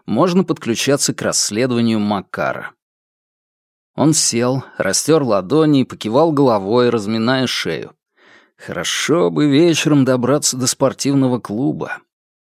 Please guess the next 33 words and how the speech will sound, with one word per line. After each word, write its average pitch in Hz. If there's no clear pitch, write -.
Проведя 131
несколько 131
дней 127
без 113
тренажерного 120
зала, 139
Сергей 135
начинал 151
чувствовать 131
себя 107
развалиной. 67
В -
свое 147
время 185
он 175
заставил 165
Илюшина 156
заниматься 143
и 101
таскал 151
его 135
в 107
зал 135
до 117
тех -
пор, 180
пока 101
тот 170
не 131
оброс 120
крепким 131
мышечным 123
корсетом. -